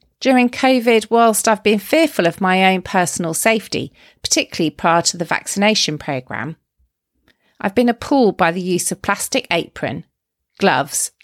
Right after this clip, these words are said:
and mask for each patient interaction. Each set might be binned after only a few minutes or even seconds of wearing.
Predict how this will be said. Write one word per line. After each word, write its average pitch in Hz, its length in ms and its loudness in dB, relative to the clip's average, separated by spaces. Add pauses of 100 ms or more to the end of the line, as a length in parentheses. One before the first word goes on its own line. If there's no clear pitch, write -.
and 214 300 -2
mask 139 580 -4 (160)
for - 200 -12
each - 360 -2
patient - 460 -2
interaction. 151 800 -4 (1800)
Each - 340 -2
set - 480 0 (240)
might 196 180 -2
be 196 120 -4
binned 165 600 0 (560)
after 202 300 -4
only 220 280 2
a 208 40 0
few 233 300 -2
minutes 233 480 0
or 208 180 0
even 254 340 0
seconds 143 840 -2 (100)
of - 140 -10
wearing. 226 540 0